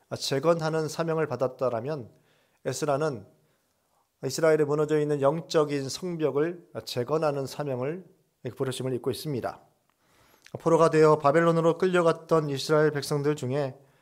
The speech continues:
일부는 고레스 칙령에 의해서 하나님의 선민 공동체를 재건하겠다라는 원대한 꿈을 안고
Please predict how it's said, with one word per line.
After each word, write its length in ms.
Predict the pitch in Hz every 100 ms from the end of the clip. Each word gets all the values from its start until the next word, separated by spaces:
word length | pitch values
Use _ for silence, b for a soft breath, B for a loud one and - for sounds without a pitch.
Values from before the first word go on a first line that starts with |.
| b b b b
일부는 580 | 160 151 135 160 131 101 _ _ _ _ -
고레스 380 | - 147 160 170
칙령에 400 | - 185 180 170
의해서 880 | 160 135 123 120 117 127 131 127 127 _
하나님의 400 | - 165 165 165
선민 320 | 160 180 185
공동체를 480 | 165 160 156 160 156
재건하겠다라는 1160 | 156 147 175 170 170 170 - 147 135 165 120 - b b b b
원대한 540 | 120 143 165 170 165
꿈을 300 | 165 208 196
안고 580 | 135 113 - 143 117 -